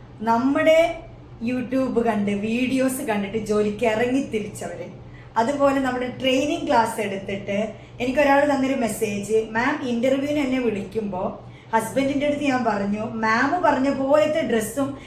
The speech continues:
അതേപോലത്തെ പെർഫ്യൂമും എനിക്ക് വേണമെന്ന് പറഞ്ഞു,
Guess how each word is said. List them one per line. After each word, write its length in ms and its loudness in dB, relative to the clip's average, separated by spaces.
അതേപോലത്തെ 440 4
പെർഫ്യൂമും 680 0
എനിക്ക് 260 2
വേണമെന്ന് 420 2
പറഞ്ഞു, 400 -6